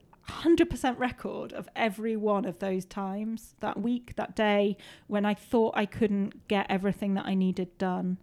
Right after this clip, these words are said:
I think I'm a bit more ruthless now. It's like, I'm not looking at what I need to get done for, what I think I need to get done for my reputation. I am actually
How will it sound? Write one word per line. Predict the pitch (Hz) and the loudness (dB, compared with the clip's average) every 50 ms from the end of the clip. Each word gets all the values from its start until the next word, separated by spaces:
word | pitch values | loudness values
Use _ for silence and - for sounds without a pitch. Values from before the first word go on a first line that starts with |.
| - - - - - - - - _ _ - | -10 -20 -20 -20 -20 -20 -20 -20 _ _ -6
I | |
think | - - 392 - | -2 2 4 4
I'm | 330 285 | 6 6
a | 254 | 6
bit | 208 226 - | 4 4 4
more | 202 196 196 | 4 4 4
ruthless | 196 190 196 190 - 202 190 - - | 4 4 4 2 2 -2 -4 -2 -2
now. | 190 185 190 | -2 -2 -2
It's | 202 190 - | -4 -4 -2
like, | - 202 202 196 208 - - - _ _ _ _ _ - | -2 0 0 0 -2 -4 -8 -16 _ _ _ _ _ 0
I'm | 220 220 226 | 2 4 4
not | 226 233 - 226 | 4 4 4 4
looking | 214 196 - - 202 196 | 2 2 2 0 0 0
at | 196 - 202 | 0 -2 -2
what | 190 202 - | -2 0 0
I | 190 | 0
need | 196 196 190 185 | 0 0 0 -2
to | - - | -4 -6
get | 208 - - - | -8 -8 -8 -6
done | - 202 190 185 185 185 180 190 - | -4 -4 -2 0 0 0 -2 -2 -4
for, | - - - 190 185 180 180 180 175 175 175 - - - - _ _ _ _ _ _ _ - | -8 -6 -4 -2 0 0 2 0 0 -2 -4 -6 -12 -20 -20 _ _ _ _ _ _ _ -8
what | - 175 185 - | -6 -6 -4 -4
I | 185 | -4
think | 151 - - 233 240 233 - | -6 -2 0 0 0 0 0
I | 190 | -2
need | 170 160 - | -4 -4 -4
to | - | -6
get | - - | -8 -6
done | 180 170 156 | -6 -6 -6
for | - 185 | -6 -6
my | 180 180 | -4 -4
reputation. | 202 226 - - - - - 185 170 - 196 196 | -4 -6 -6 -8 -10 -6 -4 -4 -2 -2 -2 -2
I | 196 | 0
am | 208 208 202 202 | 2 2 2 2
actually | 202 - - - - - 180 170 - - - 165 | 0 -2 -4 -8 -6 -4 -4 -2 -2 -2 -4 -6